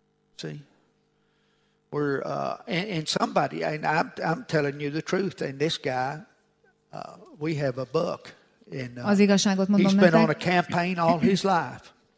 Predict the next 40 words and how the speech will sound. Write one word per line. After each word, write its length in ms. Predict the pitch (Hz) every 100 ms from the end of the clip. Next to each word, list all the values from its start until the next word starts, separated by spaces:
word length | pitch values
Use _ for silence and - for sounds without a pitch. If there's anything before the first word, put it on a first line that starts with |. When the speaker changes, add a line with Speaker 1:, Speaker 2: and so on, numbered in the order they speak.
| - -
Speaker 2:
Egész 320 | 202 196 185
életét 380 | 202 180 170 180
végig 320 | 196 190 175 175
kampányolta. 800 | 190 180 175 180 180 175 185 214 208 - - - _ _ - _ _ _ -
Speaker 1:
And, 320 | 165 170 147
uh, 60 | 151 143 - - -
he's 160 | 180 156
seventy-four 680 | - 190 190 214 208 208 208
years 300 | 202 196 196
old 320 | 170 180 180
or 80 | 160
seventy-five. 800 | - 165 185 - 170 160 175 196
Speaker 2:
Hetvennégy, 580 | 226 208 202 202 190 202
hetvenöt 440 | 190 196 190 185
éves 340 | 190 185 180
most. 300 | - 196 226 151
Speaker 1:
I 40 |
saw 220 | 151 170
him 120 | 165 160
on 140 | 160
Benny 240 | 165 170 180
Hinn. 500 | 170 175 175 202 214 156 - _ _ - -
Speaker 2:
A 40 |
Benny 220 | 180 226
Speaker 1:
Uh, 60 | 185
Speaker 2:
Hinn 160 | 185 180
műsorban 420 | 185 180 165 170
lehet 220 | 175 170
őt 100 | 180
hallani 200 | 185 180 175
Speaker 1:
this 80 | 170
week. 120 | 180
Speaker 2:
mostanában 480 | 175 180 180 180 180
Speaker 1:
And 140 | 185
he 60 | 175
has 100 | 175
Speaker 2:
harmadszor 240 | 160 170
már. 160 | 175 170
Speaker 1:
brown 140 | 175 151
hair. 380 | 160 120 95